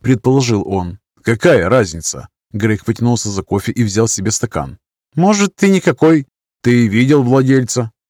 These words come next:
«Нет», сказал Стивен, «но я видел водителя, и он выглядел довольно опасным типом».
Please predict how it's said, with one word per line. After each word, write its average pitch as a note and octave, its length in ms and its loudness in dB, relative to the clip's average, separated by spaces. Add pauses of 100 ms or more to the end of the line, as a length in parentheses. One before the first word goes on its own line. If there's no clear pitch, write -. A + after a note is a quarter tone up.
«Нет», E3+ 340 0 (120)
сказал A#2 360 0
Стивен, G#2 480 -4
«но C3+ 140 0
я A3 160 4
видел A3+ 320 4
водителя, C#3+ 640 2
и C3 80 2
он A3 280 4
выглядел G3+ 460 2
довольно G#3 480 4
опасным C3+ 500 2
типом». C3 460 0